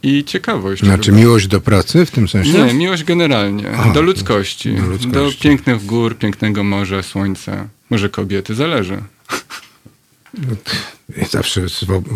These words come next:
Speaker 2: swobodny wybór. U nas w radiu się wolno wybierać, ko-, jak się chce.
Speaker 1: Mhm.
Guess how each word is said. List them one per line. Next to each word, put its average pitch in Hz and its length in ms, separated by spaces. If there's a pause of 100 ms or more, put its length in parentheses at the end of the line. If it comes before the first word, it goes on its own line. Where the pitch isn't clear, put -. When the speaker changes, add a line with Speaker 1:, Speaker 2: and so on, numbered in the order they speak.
(140)
Speaker 2:
swobodny 92 540
wybór. 90 340
U 85 80
nas 85 240
w 85 60
radiu 82 320
się 95 200 (600)
wolno 87 420
wybierać, 90 760 (300)
ko-, - 200 (420)
jak 92 200
się 101 120
chce. 85 360 (120)
Speaker 1:
Mhm. 101 300